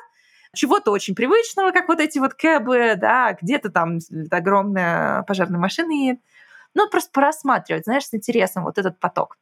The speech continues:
И редко какие-то совершенно уникальные единороги, повозки с единорогами проходят. Просто на них посмотреть, познакомиться с ними. Начать с времени, которое ты проводишь наедине с собой. Потому что, знаешь,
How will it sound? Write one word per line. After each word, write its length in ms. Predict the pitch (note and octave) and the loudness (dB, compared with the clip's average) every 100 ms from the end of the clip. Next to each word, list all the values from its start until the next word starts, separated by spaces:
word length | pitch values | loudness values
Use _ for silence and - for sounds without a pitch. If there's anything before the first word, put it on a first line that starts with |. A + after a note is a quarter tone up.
| - | -4
И 120 | F#3+ | 0
редко 300 | A#3 D#4 - | 2 0 0
какие-то 340 | F#3+ F3+ B3 - | -2 -2 -4 -4
совершенно 340 | A3+ - G3 | -2 0 0
уникальные 520 | F#3 A3 A#3 G#3+ F3+ F3+ | 0 2 0 0 -2 -4
единороги, 560 | F#3+ A3 B3 F4 C#4+ | -2 0 2 2 0
повозки 420 | A3+ G#3+ B3 - | 0 0 0 -2
с 80 | - | -6
единорогами 540 | G3+ F#3 A3 D4 D4+ A3 | -6 -2 0 2 0 -2
проходят. 460 | G#3+ - A3 G3 - - - - F4 - | -2 0 0 -2 -6 -10 -6 -2 -4 -2
Просто 220 | - - | -6 -4
на 80 | G#3+ | -4
них 120 | G#3 - | -4 -4
посмотреть, 540 | - G#3+ G#3 B3 - _ _ - _ _ | -6 -6 -2 -4 -4 _ _ -20 _ _
познакомиться 560 | G#3 G#3 F#3 F#3 - | -4 -2 -2 -4 -10
с 80 | - | -14
ними. 220 | G3 G#3+ - _ | -14 -14 -16 _
Начать 400 | C4 C#4+ E4 F#4 | 0 2 2 -2
с 100 | - | -2
времени, 680 | A#3+ B3 A3+ G#3 G3+ F3+ E3+ - | 0 2 2 2 2 2 -2 -2
которое 400 | F#3+ G#3+ A3 G#3 | 2 2 2 -2
ты 500 | - G#3 G3+ F#3+ F#3+ | -2 -2 0 0 -2
проводишь 400 | F#3+ F#3+ G#3 - | 0 0 0 -2
наедине 300 | F#3 F3 F3+ | -4 -2 -4
с 80 | - | -6
собой. 260 | F#3 E3 - | -6 -4 -4
Потому 240 | - A#3 | -4 -4
что, 160 | - A#3 | -4 0
знаешь, 240 | D4+ - | 2 2